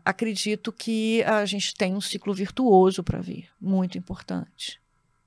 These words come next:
tá? E aí, de novo, eu volto, o Brasil tem, deveria ter pelo menos, né,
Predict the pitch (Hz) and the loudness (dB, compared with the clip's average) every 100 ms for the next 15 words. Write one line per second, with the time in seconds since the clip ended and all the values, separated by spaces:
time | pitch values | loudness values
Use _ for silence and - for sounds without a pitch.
0 | - 175 170 185 - - - - - - | -8 -4 -4 -6 -14 -20 -20 -20 -10 0
1 | 208 208 233 254 _ - 247 214 196 196 | 2 4 2 0 _ -8 -2 2 2 2
2 | 196 190 196 175 175 180 185 202 190 226 | 0 -2 -2 -2 -4 -6 -6 -4 -4 -6
3 | 220 _ _ _ _ 226 240 262 233 208 | -6 _ _ _ _ 2 4 4 2 -2
4 | 202 - - 190 208 208 202 190 208 196 | -4 -10 -6 -2 0 2 0 0 -2 -2
5 | 175 175 180 170 165 175 190 208 | -2 -2 -2 -2 -4 -2 -2 -2